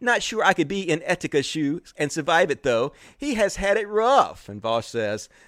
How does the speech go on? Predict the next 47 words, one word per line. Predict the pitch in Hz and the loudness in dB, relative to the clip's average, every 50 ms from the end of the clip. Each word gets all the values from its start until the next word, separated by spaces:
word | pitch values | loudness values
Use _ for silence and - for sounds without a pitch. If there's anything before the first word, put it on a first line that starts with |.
| - - - | -20 -16 -8
"Do | 226 | -2
you | 294 359 | 0 0
think | 349 - 262 226 226 226 233 - | 0 4 4 4 4 4 0 0
that | - 156 151 | 0 0 2
Boogie | 127 170 190 185 185 185 180 | 4 2 2 2 2 -4 -6
twenty-nine | - - 180 190 185 175 175 175 175 | -4 -6 -4 -4 -2 -2 -2 -2 0
eighty-eight | 160 165 170 170 175 175 170 - | 0 -2 0 0 -2 -2 -2 -4
struggled | - - - - 180 185 202 185 202 208 196 - | -8 -8 -4 2 4 4 4 6 4 2 2 2
to | - | 0
make | 165 160 165 - - | 2 2 2 2 2
Etika | 151 147 151 165 - 170 160 160 | 2 2 2 4 2 0 -2 -2
suicide | - - 151 160 165 - - 160 165 170 151 | -2 -4 -4 -4 -2 -2 0 0 2 2 2
about | 127 156 156 | 2 0 0
himself, | 147 156 151 - - 160 156 165 170 165 | 0 -2 -6 -4 -2 0 2 2 0 0
or | 151 190 208 | 0 2 4
does | 226 240 | 4 4
it | 247 240 190 | 2 0 -4
just | 240 226 - | -6 -4 -2
come | - 254 240 220 | -2 -2 -2 0
naturally?" | 214 208 220 240 - - 226 214 202 190 185 170 156 135 120 | 0 0 0 0 0 2 2 4 4 4 4 2 2 2 0
And | 113 113 | -2 -2
that's | 127 135 - - | -4 -6 -8 -8
true, | - 151 143 127 | -6 -6 -4 -4
man. | 113 104 104 101 98 101 113 - - - - - - _ _ - | -6 -8 -10 -10 -10 -10 -12 -12 -16 -20 -20 -20 -20 _ _ -20
Wasted | - - 156 170 220 220 214 - 196 175 165 170 | -20 -12 2 4 4 4 6 4 2 0 2 2
no | 214 262 254 254 240 | 6 8 10 10 8
time | - 233 226 220 214 208 196 196 180 | 8 8 10 10 12 12 10 8 8
making | 185 190 185 185 170 | 4 2 2 2 0
this | 175 170 - | 0 0 0
shit | - 180 170 | 0 0 2
a | 165 139 123 | 4 2 2
hundred | 143 165 160 160 | 2 2 0 0
percent | 156 151 - 165 156 | 0 0 -2 -2 0
about | 147 151 151 151 147 | 2 4 4 4 2
himself. | 156 156 143 - 160 156 156 170 - - - - - - | 0 -4 -4 -4 -2 0 0 0 -2 -4 -8 -12 -8 -6
"Everybody's | 370 349 330 330 311 320 311 - | -6 -4 -4 -2 -2 -2 -4 -2
bullying | - 381 359 339 330 330 330 311 320 | -2 0 0 0 0 -2 -4 -4 -4
me | 330 359 381 | -4 -4 -4
too. | - - 330 339 349 285 | -4 -4 -4 -4 -2 -2
I'm | 269 330 | -4 -4
suicidal | 427 - - 415 440 480 - - 294 302 311 302 | -4 0 0 0 0 0 0 4 4 4 4 2
as | 302 320 - | -4 -8 0
well, | 262 277 311 320 302 | 4 6 6 6 6
but | - - - | 2 0 -2
I'm | 151 - 185 | -2 -2 -2
just | 139 123 - | -4 -6 -6
stronger. | - - - 95 113 147 131 98 90 - | -8 -8 -4 -2 -2 -2 -4 -6 -14 -18